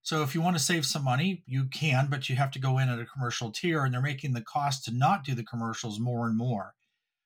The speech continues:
We're seeing among all these services, uh, quite an increase. As a, for example, Disney Plus, when it launched, was seven dollars a month, and it's now double that. And they're talking about more.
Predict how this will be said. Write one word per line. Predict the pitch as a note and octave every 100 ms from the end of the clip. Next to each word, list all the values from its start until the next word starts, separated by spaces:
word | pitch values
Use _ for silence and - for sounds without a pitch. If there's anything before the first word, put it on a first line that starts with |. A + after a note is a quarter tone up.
| _ C#3+
We're |
seeing | C3 G#3 G#3+
among | F3 D#3+
all | D#3+ F3+
these | E3+ C3+ - -
services, | - E3+ F3 C#3 D3+ B2
uh, | B2+ A#2+ - -
quite | F#3+ A3+
an | D3+
increase. | E3+ F3 - A2 G#2 - C#3
As | B2
a, | C3 - _ -
for | D3
example, | C#3+ A#2 C#3 C3+ C3+ A#2+
Disney | B2 A#2 A2+
Plus, | - C3+ C3
when | B2+
it | A#2
launched, | A#2+ A#2 A#2+ -
was | A2+ -
seven | - C#3+ B2
dollars | A#2+ A#2 A2+ -
a |
month, | A2 G#2+ A2 A#2+
and |
it's | A2 -
now | B2 A#2 G#2+ -
double | C#3 F#3 C#3
that. | G2+ - - _ _ _ _ _ -
And | C3
they're | B2
talking | B2 A2+ A2
about | A2 A2+ A2+
more. | A#2 G#2 G2